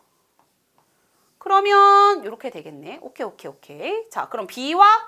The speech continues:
음, 어떤 B는 C래요. 오케이, 오케이.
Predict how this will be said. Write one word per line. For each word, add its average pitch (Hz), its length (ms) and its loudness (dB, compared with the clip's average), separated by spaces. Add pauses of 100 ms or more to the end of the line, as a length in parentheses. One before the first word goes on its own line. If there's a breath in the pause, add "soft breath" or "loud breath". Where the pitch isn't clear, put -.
(440 soft breath)
음, 208 240 -16 (180)
어떤 453 380 -2
B는 220 280 -12
C래요. 247 340 -16 (260)
오케이, - 260 -8
오케이. 269 320 -12